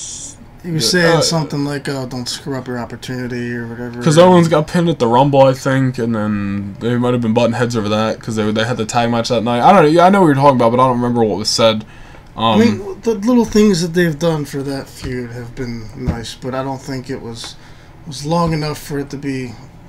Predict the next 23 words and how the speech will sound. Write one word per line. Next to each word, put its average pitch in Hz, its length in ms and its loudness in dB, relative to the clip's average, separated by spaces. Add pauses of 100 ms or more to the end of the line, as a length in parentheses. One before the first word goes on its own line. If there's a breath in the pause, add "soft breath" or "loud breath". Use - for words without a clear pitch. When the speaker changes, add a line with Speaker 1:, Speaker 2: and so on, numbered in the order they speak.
Speaker 1:
fully 143 520 -6
appreciated. 123 680 -6
I 123 40 -8
mean, 135 220 -6
like, 139 160 -6
right 156 160 -4
at, 156 140 -6 (100)
<coughs> - 200 -6 (760 loud breath)
you 165 140 -2
were 160 80 0
saying 160 340 0
last 151 300 -4
night 147 240 -6
that 143 160 -8
they 143 120 -2
should 135 200 -8
have 127 100 -6
had 127 140 -6
a, - 240 -18
a - 20 -14
tag 139 340 -6
title 123 300 -6
run, 120 340 -6